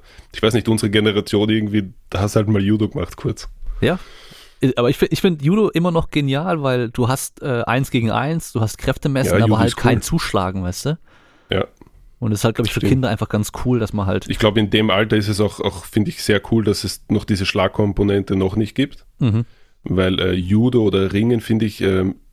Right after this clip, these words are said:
Speaker 1: ist ein bisschen ein gewaltloserer Kampfsport. Denn wenn ich jetzt als Kind, wenn ich ringen konnte und ich hab in der Schule mich mit irgendjemandem zum Raufen begonnen,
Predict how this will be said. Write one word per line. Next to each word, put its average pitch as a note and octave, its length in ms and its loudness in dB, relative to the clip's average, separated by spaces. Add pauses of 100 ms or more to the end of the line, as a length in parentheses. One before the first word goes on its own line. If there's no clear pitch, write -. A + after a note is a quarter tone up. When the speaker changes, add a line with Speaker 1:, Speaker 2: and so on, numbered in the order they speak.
(180)
Speaker 1:
ist - 220 -4
ein G2+ 140 0
bisschen G#2+ 200 0
ein G2+ 140 2
gewaltloserer F#2 960 0 (180)
Kampfsport. F2+ 680 -2 (420)
Denn F#2 80 0
wenn F#2+ 80 4
ich F#2+ 60 -2
jetzt G2+ 160 0
als G2 160 0
Kind, A2 240 0
wenn G2+ 100 2
ich F#2 160 -4
ringen A#2+ 220 2
konnte G2 260 0
und F#2+ 80 2
ich F#2 100 -2
hab F#2 140 0
in G2 80 2
der F#2 80 0
Schule A2 300 2
mich F#2+ 180 -2
mit G2 160 0
irgendjemandem F#2+ 580 0
zum F#2+ 140 0
Raufen F#2 380 0
begonnen, G2 420 0